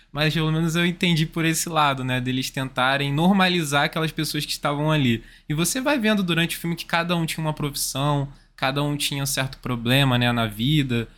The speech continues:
Principalmente a menina que fez a piada, né? Ela tinha um filho, tava passando por problemas.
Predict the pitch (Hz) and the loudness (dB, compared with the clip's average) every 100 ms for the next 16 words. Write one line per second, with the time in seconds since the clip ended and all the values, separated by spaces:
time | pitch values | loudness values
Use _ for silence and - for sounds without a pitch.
0 | _ - - 143 139 143 147 147 160 190 | _ -10 -4 0 0 2 0 4 4 4
1 | 185 143 131 123 127 123 113 120 120 - | 2 -2 -2 -4 0 0 0 -4 -4 -6
2 | 156 - - 156 185 131 104 - _ - | -6 -6 -2 2 2 2 -2 -6 _ -8
3 | 131 139 - 139 143 139 160 139 139 147 | -4 -4 -4 -4 -6 -6 -4 0 2 2
4 | 113 107 | 0 -6